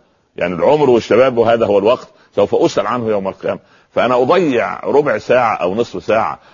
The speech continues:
مع هذا أو ذاك، أنا أرى والله أعلم أن المسلم يربأ بنفسه عن هذا. أنا أرى نصيحة من أب ناصح وأخ ناصح أن تشفر مثل هذه القنوات في البيوت،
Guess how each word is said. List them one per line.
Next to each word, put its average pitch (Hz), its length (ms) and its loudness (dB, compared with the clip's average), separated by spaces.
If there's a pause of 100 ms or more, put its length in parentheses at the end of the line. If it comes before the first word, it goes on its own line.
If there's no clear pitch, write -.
(100)
مع 90 180 -4
هذا 117 320 0
أو 90 200 -2
ذاك، 123 280 0 (380)
أنا 101 240 -2
أرى 113 80 2
والله 95 320 -2
أعلم 107 380 -2
أن 90 160 -8
المسلم 92 480 -6
يربأ 98 440 0
بنفسه 90 540 -8
عن 76 360 -10
هذا. 120 320 -2 (360)
أنا 92 280 0
أرى 87 360 -2
نصيحة 90 460 -4
من 82 520 -6 (460)
أب 101 360 -2 (580)
ناصح - 460 -4
وأخ 95 320 -4
ناصح 107 500 -4 (340)
أن 104 1120 -4
تشفر 98 540 -2
مثل 87 240 -8
هذه 101 240 0
القنوات 95 520 -4
في - 60 -12
البيوت، 101 520 -2